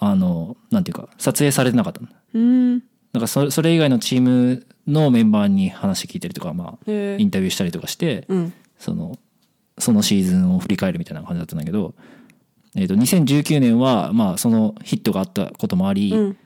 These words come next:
Speaker 1: その上の二つのチームも参加することになったという噂で、
Speaker 2: へー。
Speaker 1: で、もう終わってた、二千十九年。で、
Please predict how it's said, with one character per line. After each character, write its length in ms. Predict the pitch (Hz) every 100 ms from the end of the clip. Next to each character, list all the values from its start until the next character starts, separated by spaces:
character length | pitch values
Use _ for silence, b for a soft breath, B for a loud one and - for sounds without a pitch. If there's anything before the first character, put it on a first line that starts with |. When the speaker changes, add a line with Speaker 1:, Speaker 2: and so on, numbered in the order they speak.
| _
Speaker 1:
そ 140 | - 220
の 100 | 208
上 140 | 240
の 100 | 127
二 180 | - 117
つ 80 | 120
の 80 |
チ 140 | 98 98
ー 40 |
ム 80 | 90
も 300 | 90 98 90
参 220 | - 107 92
加 100 | 92
す 80 |
る 80 | 190
こ 60 | 92
と 60 |
に 60 | -
な 80 | 90
っ 80 | -
た 100 | 170
と 60 |
い 300 | 220 220 -
う 40 | 208
噂 240 | 196 190
で、 100 | 120
Speaker 2:
へ 140 | 101 - b b b b b _ 120
ー。 20 | 113 110 104
Speaker 1:
で、 60 | 98 _ _ _ _
も 100 | 139
う 20 | 104
終 60 |
わ 60 | 214
っ 20 |
て 100 | -
た、 120 | -
二 120 | -
千 200 | - 90
十 140 | 90 90
九 120 | -
年。 200 | 85 -
で、 300 | 117 104 -